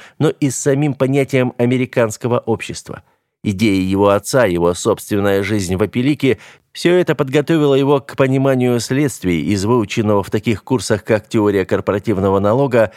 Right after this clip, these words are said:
и лекции по американскому имущественному праву. Как и Риас, Майк начал видеть, что нет способа развернуть обратно ту приливную волну, что поднялась в восьмидесятых.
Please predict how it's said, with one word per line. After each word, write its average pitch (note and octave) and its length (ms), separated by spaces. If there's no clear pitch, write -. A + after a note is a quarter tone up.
и C#3 120
лекции C3+ 440
по A#2 160
американскому A#2 760
имущественному G2 880
праву. D#2 420
Как - 280
и B2+ 140
Риас, B2+ 380
Майк A2 320
начал A2 380
видеть, G#2 380
что A2+ 280
нет A#2 260
способа F2 540
развернуть F#2 520
обратно G2 480
ту F#2 200
приливную G2+ 640
волну, A#2 460
что - 240
поднялась C3 480
в - 40
восьмидесятых. - 800